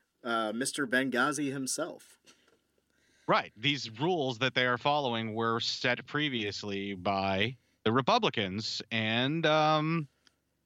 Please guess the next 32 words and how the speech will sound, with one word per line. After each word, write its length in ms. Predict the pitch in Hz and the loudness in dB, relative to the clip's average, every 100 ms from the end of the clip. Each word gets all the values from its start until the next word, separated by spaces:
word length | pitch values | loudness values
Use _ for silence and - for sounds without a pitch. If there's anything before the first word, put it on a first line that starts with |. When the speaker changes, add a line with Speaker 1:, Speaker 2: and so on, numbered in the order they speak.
| _ - | _ -2
Speaker 2:
this 180 | 160 180 | 0 2
is 140 | 160 | 0
a 40 | |
very 280 | 156 170 175 | 2 2 2
much 260 | 160 156 131 117 | 2 0 -2 0
do 240 | 147 165 | 2 2
as 160 | 156 135 | 2 0
I 400 | 135 135 131 123 113 _ - | 2 0 -2 -8 -16 _ -12
say, 560 | - - 160 147 117 | -8 0 4 4 2
not 300 | 120 117 117 | 2 0 0
as 180 | 117 113 | 0 0
I 160 | 113 110 | 0 0
have 320 | 107 104 98 | 0 -2 -2
done 340 | 123 127 127 | 0 0 0
type 240 | 110 107 87 | -2 -4 -4
situation 800 | - 107 117 107 104 113 107 107 _ _ _ _ _ _ _ | -6 -2 2 2 2 0 0 -2 _ _ _ _ _ _ _
on 220 | 117 113 | 4 4
top 300 | - 180 262 | 4 4 4
of 180 | 123 104 | 4 2
the 100 | 113 | 0
theatricality 880 | 104 110 98 95 113 - 90 95 104 | -2 -2 -2 -2 -4 -4 -4 -2 -2
and 100 | 117 | 2
horseshit, 460 | 175 214 - 92 - | 4 4 2 -2 -2
right? 300 | 98 113 156 _ _ _ _ - | 0 0 -2 _ _ _ _ 4
Speaker 1:
Yeah, 200 | 180 151 | 6 6
it's 160 | 190 | 4
like 180 | 220 175 | 4 4
when 180 | 175 165 | 2 2
Mitch 220 | 160 151 | 0 -2
McConnell 520 | 143 127 127 123 120 113 | -6 -6 -4 -2 -4 -8
complains 540 | 123 107 113 107 101 | -12 -10 -8 -8 -10
about 440 | 104 107 101 98 | -6 -6 -6 -8